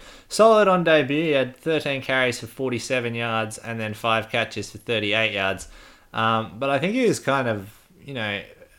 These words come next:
second fiddle in a sense to Jonathan Stewart, who reminded everybody what he's capable of.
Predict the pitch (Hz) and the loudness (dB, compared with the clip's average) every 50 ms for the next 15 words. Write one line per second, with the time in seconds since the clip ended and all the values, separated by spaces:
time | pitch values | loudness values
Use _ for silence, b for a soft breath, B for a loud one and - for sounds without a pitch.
0 | _ _ - - - - 175 160 - 123 101 - - - 147 175 180 151 123 107 | _ _ -14 -10 -4 -2 -2 -2 -2 -4 -8 -6 -4 -4 -2 -2 -2 -2 -2 -2
1 | 104 98 - 117 107 98 - - 101 90 - 127 127 113 - - 92 - - - | -4 -6 -6 -8 -8 -8 -10 -12 -10 -6 -6 -4 -4 -4 -6 -8 -8 -8 -6 -4
2 | 123 123 120 107 95 92 104 107 101 104 107 107 113 107 104 104 104 101 101 98 | -2 0 0 0 0 0 -2 -2 -2 -2 -2 -2 -2 -2 -2 -4 -4 -4 -2 -2
3 | 104 101 101 98 92 95 104 107 104 - - 107 101 92 107 95 87 95 92 90 | -2 -2 -2 -2 -2 -2 -2 -4 -4 -4 -4 -4 -2 -2 -4 -6 -8 -6 -4 -2
4 | 90 90 90 87 82 | -2 -2 -2 -2 -6